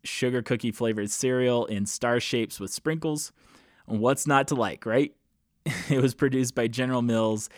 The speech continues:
and had a genie as a mascot. However, people complained that cer-, the cereal was too sweet. It was eventually discontinued. After Lion King came out,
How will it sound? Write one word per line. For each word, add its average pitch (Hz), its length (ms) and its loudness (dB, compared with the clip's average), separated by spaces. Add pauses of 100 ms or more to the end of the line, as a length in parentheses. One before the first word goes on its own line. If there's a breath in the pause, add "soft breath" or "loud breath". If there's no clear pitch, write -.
(260 loud breath)
and 107 160 -2
had 117 160 -2
a 113 60 0
genie 117 560 0
as 107 240 0
a 107 40 -2
mascot. 101 600 -4 (320 loud breath)
However, 180 260 -4
people 156 300 -2
complained 120 560 0
that - 160 -6
cer-, 120 340 -2
the 117 140 -2
cereal 117 460 2
was 101 360 -4
too 185 220 -2
sweet. 113 380 0 (520 loud breath)
It 120 80 -6
was 113 140 0
eventually 113 800 2 (100)
discontinued. 95 800 -4 (960 soft breath)
After 117 300 0
Lion 135 320 2
King 131 240 -2
came 123 260 -2
out, 120 280 0